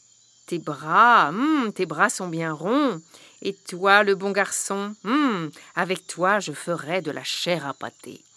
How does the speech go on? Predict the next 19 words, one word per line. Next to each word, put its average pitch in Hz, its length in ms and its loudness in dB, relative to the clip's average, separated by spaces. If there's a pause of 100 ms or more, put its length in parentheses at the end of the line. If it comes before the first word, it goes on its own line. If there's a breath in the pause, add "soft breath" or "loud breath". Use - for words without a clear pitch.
(960)
La 175 120 -6
petite 196 360 -8
fille 208 180 -12
faillit 185 240 -8
s'évanouir, 165 640 -10 (280 loud breath)
mais 202 240 -4
heureusement, 240 600 0 (200 loud breath)
elle 208 160 -2
se - 140 -6
souvint 240 400 -4
des 220 120 -6
ciseaux 214 340 -6
magiques. 185 480 -8 (260 soft breath)
Elle 220 160 0
les 214 120 -4
sortit 320 600 0
de 311 80 -4
sa - 240 -2 (160)
poche 247 540 2